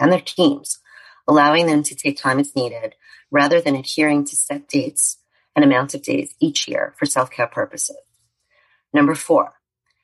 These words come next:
have a mutual respectful set of attitudes, norms, and beliefs amongst the executives when it comes to well-being. Emphasize preventative well-being screening for executives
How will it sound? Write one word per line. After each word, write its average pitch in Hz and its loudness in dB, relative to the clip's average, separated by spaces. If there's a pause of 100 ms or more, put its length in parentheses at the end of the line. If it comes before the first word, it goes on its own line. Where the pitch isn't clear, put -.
(200)
have 170 0
a 160 4
mutual 170 2
respectful - -4
set 147 -2
of 143 -2
attitudes, 143 -2
norms, 139 2
and 143 -2
beliefs - -8
amongst 143 0
the 165 0
executives - -4 (400)
when 151 2
it 143 0
comes 139 0
to - -10
well-being. 101 -4 (460)
Emphasize - -2
preventative 143 -2
well-being 143 -2
screening 143 -2
for 151 -8
executives 131 -6